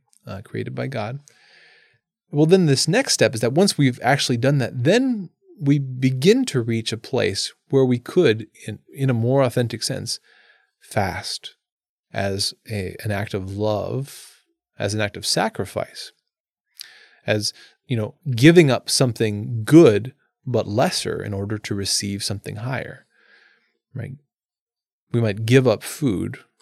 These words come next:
We might, you know, abstain from meat on Fridays, as the church asks us to do during this Lenten season. Not because the things are bad, or even that we have a sinful attachment to them in some explicit way,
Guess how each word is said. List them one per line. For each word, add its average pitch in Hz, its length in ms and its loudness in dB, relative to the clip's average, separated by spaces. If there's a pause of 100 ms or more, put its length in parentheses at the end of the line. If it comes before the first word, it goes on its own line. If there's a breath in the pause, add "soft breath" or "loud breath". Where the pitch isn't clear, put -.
(320)
We 110 100 -6
might, 95 320 -8 (100)
you 110 140 -6
know, 98 260 -10
abstain 123 680 0
from 113 280 -2
meat 117 200 0
on 107 120 -2
Fridays, 107 680 0
as 104 180 -8
the - 80 -14
church 110 300 -8
asks 98 360 -6
us 110 100 -8
to 104 120 -10
do 101 220 -6
during 101 220 -8
this - 180 -8
Lenten 104 280 -8
season. 101 440 -8 (720 loud breath)
Not 151 220 0
because 135 260 0
the 107 80 -2
things 113 240 -4
are 90 60 -6
bad, 143 600 -4 (220)
or 120 140 2
even 175 200 6
that 147 100 4
we 131 100 4
have 123 140 2
a - 40 -2
sinful 131 400 0
attachment 139 520 0
to - 40 -18
them 104 220 -4
in 101 160 -4
some 104 260 -2
explicit - 560 0
way, 151 380 -4